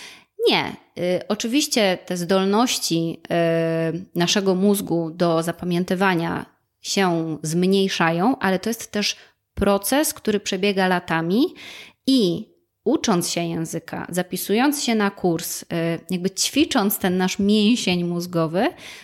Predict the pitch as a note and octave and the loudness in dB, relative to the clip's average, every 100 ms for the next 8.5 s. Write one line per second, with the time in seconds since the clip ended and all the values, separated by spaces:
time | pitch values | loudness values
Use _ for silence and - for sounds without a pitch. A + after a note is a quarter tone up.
0 | - - C4 F#3+ F3 A#3+ C4 B3+ B3 B3 | -14 -4 0 2 2 0 -4 -6 -6 -4
1 | F3+ G3 A#3+ C4+ C4 A#3 A#3 B3 C4 C#4+ | -6 -6 -6 -2 0 2 0 0 0 0
2 | C#4 C4+ E3 D#3 - - _ _ - - | 2 2 2 -2 -6 -14 _ _ -20 -20
3 | - F#3 F#3 F#4+ G4 A#3 A3 G#3 G#3+ A#3+ | -4 -2 0 0 2 0 2 0 -2 -4
4 | - F#3 - - F3 - F3+ D#3 D#3+ - | -4 -6 -6 -6 -8 -8 -8 -6 -8 -4
5 | G#3+ C4+ - - - - - F3+ F3 F3+ | 0 0 -4 -18 -20 -16 -4 2 4 4
6 | F3+ F3 F3 F3 - _ _ G3 - B3 | 4 2 0 -2 -6 _ _ -2 0 0
7 | C4+ G#3+ A3 G#3+ F#3 - E3 F#3 - - | 0 2 2 4 2 -2 -4 -4 -6 -12
8 | - E3+ F3 - - | -6 -4 -4 -8 -18